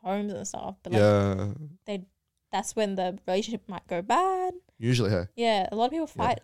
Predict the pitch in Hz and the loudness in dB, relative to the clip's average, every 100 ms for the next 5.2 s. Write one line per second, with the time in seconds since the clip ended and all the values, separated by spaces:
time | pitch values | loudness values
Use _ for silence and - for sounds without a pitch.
0 | - - 220 196 202 - - 190 185 202 | -10 -6 -4 -2 -6 -8 -10 -8 -6 0
1 | 117 117 127 135 170 - - 120 110 107 | 2 6 6 6 6 2 2 4 4 4
2 | 113 143 143 - 123 110 113 107 95 98 | 2 0 -2 -2 -2 0 0 0 2 0
3 | 98 95 98 101 120 - - 107 98 - | 0 -2 -2 0 0 0 -2 -2 -4 -4
4 | 95 - 101 98 98 - 110 104 92 87 | -4 -4 -4 -2 -2 -4 -4 -4 -4 -4
5 | 90 98 | -6 -8